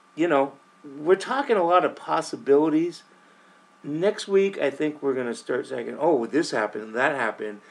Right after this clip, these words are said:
and then the next week, we're gonna be like, "That definitely happened." So it's gonna be fun. Um, there's our show.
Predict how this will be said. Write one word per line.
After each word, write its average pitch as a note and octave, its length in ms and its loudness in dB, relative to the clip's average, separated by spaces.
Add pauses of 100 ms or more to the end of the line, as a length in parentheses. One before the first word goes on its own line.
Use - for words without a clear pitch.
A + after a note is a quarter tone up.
(180)
and A#2+ 160 -2
then D#3+ 120 4
the C#3+ 60 2
next C#3 280 -2
week, A2 160 -2
we're G#2+ 60 -2
gonna G#2+ 120 -6
be G#2+ 80 0
like, G2 360 -6
"That C3 200 -8
definitely B2+ 500 0
happened." - 380 -16
So C3 240 -4
it's C3 160 -4
gonna G3+ 160 -2
be D#3 140 -4
fun. A#2 400 -4 (500)
Um, B2 240 -2
there's F3 260 4
our F#3 100 2
show. A#2 500 0